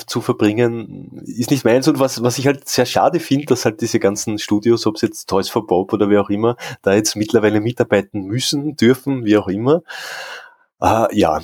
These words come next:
ich weiß nicht. Es, es, es, was meint ihr? <laughs>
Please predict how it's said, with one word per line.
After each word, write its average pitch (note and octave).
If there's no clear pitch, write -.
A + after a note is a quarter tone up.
ich -
weiß F2
nicht. -
Es, -
es, -
es, -
was A#2
meint A#2+
ihr? F2+
<laughs> G#2